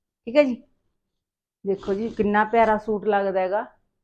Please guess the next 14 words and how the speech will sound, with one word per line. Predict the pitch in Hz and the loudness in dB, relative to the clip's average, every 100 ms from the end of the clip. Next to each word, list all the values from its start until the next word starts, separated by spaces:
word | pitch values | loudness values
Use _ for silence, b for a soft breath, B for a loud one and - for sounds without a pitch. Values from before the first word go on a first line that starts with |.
| _ _ _ _ _ _ | _ _ _ _ _ _
ਬਾਕੀ | 214 214 233 | 0 0 2
ਸਿਰੇ | 254 247 | 2 4
ਜਦੋਂ | 220 226 | 6 8
ਬਣ | 208 208 | 8 8
ਜਾਂਦਾ | 214 226 | 4 4
ਸੂਟ, | 220 233 | 4 6
ਉਦੋਂ | 226 220 | 6 8
ਬਹੁਤ | 196 208 254 262 | 10 12 10 8
ਵਧੀਆ | 214 202 277 | 0 6 6
ਲੁੱਕ | 254 240 233 | 6 4 2
ਆਉਂਦੀ | 208 185 | 2 2
ਹੈ | 196 | 0
ਸੂਟ | 226 226 190 | -2 -8 -6
ਦੀ। | 285 | -6